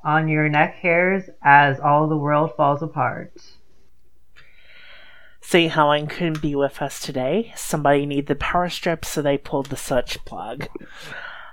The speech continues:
Speaker 2: Um, no, she's, uh, out fighting for all of us in an undisclosed location. <laughs> So,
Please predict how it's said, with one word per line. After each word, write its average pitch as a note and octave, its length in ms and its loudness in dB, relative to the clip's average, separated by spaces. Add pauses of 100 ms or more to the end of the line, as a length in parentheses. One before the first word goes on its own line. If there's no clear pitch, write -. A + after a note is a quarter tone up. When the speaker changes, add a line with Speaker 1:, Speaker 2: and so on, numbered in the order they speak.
(140)
Speaker 2:
Um, C3 420 -4 (840)
no, A2+ 200 -4
she's, - 400 -6
uh, A#2+ 300 -2 (1120)
out G3 220 4
fighting G3 460 2
for E3+ 480 0
all B2+ 220 -2
of A#2+ 140 -10
us - 580 -10 (120)
in B2+ 120 -6
an A#2+ 260 -6
undisclosed D3+ 840 -4
location. - 800 -12
<laughs> - 60 -20 (4000)
So, C#3+ 720 -2